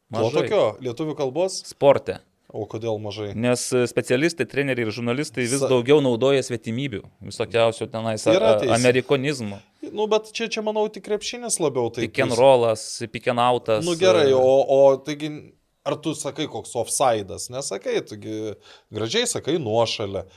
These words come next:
Speaker 1: Nesakai golas, sakai įvartis.
Speaker 2: Pabandyk tu pasakyti per, e, komentuojant tokius dalykus.
Speaker 1: O tai jau pick and rollas galima, o ofsaidas negalima.
Speaker 2: Kokį futbole būtų galima terminą vartoti, tokį anglicizmą, pavyzdžiui?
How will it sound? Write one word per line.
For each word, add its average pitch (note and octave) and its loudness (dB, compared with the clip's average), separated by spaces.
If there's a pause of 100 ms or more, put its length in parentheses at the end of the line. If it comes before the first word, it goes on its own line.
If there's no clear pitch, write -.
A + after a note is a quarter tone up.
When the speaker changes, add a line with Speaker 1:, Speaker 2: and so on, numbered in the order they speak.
Speaker 1:
Nesakai C#3+ -2
golas, A#2 4 (220)
sakai E3+ -2
įvartis. A#2+ -2
Speaker 2:
Pabandyk A#2 2
tu A#2+ -2
pasakyti A#2 -2
per, G#2+ 4
e, G#2 0 (420)
komentuojant A2 4
tokius G#2 -12
dalykus. A2 2
Speaker 1:
O - -6
tai A#2+ -2
jau A#2 0
pick B2 -6
and A#2 -4
rollas C3 2
galima, F3 2
o D#3 2
ofsaidas D#3 -2
negalima. C#3+ 0
Speaker 2:
Kokį - 0
futbole A2 -2
būtų G#2+ -6
galima A2 2
terminą A2 -4
vartoti, G#2+ -8
tokį G#2 -8
anglicizmą, A#2 -6 (140)
pavyzdžiui? G2+ -12